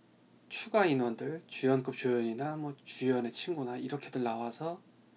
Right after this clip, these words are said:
추가 연애를 하거나 아니면은 보조를 해주거나 이 정도 역할을 맡게 돼 있는데, 특이하게도 프로듀서는 주연급이 네 명입니다.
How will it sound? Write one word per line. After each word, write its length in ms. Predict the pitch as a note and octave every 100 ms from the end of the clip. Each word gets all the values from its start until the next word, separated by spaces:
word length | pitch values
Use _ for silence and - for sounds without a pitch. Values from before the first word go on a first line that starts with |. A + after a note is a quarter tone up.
| - - - - - - - - - -
추가 320 | - - G3 E3+
연애를 340 | A#2+ B2+ A#2+
하거나 320 | C3+ D3+ C3+
아니면은 480 | B2 B2 A#2+ A#2+ C#3+ - -
보조를 360 | C#3 D#3 D3+
해주거나 360 | C#3 C3 C3 C3
이 120 | C3+
정도 240 | A#2 C3 C3
역할을 480 | A#2 - B2 A#2+
맡게 240 | C3 - C3
돼 120 | A#2+
있는데, 440 | A2+ A2+ C3+ C#3+ - - _ _
특이하게도 520 | - G3 F#3 D#3+ C3+
프로듀서는 640 | C3 - F3 D3 B2+ B2+ F3 - _ _ - _ _ - - - - - - _ _ -
주연급이 960 | - C3 D3+ F#3 G3 G3 - F3+ F#3
네 120 | F#3 A#2+
명입니다. 520 | A#2 A2 A2 A2